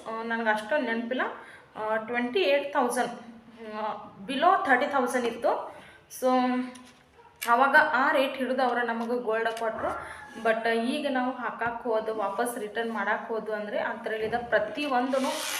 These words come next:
ಆ, ಅವ್ರು ತೆಗೆದು, ವೇಸ್ಟೇಜ್ ಎಲ್ಲ ತೆಗೆದು ಕ್ಯಾಲ್ಕುಲೇಷನ್ ಮಾಡಿ ನಮ್ಗೆ ಹೇಳ್ತಾರೋ. ಆ, ಹೇಳಿದರು, ಗೋಲ್ಡ್ ಶಾಪ್ನಲ್ಲಿ ಹೇಳಿದರು ಕೂಡ, "ಇದು ಭಾಳ ಭಾಳ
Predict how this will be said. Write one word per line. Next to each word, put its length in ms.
ಆ, 260
ಅವ್ರು 240
ತೆಗೆದು, 600
ವೇಸ್ಟೇಜ್ 460
ಎಲ್ಲ 140
ತೆಗೆದು 540
ಕ್ಯಾಲ್ಕುಲೇಷನ್ 760
ಮಾಡಿ 580
ನಮ್ಗೆ 220
ಹೇಳ್ತಾರೋ. 680
ಆ, 40
ಹೇಳಿದರು, 540
ಗೋಲ್ಡ್ 280
ಶಾಪ್ನಲ್ಲಿ 500
ಹೇಳಿದರು 460
ಕೂಡ, 140
"ಇದು 340
ಭಾಳ 280
ಭಾಳ 200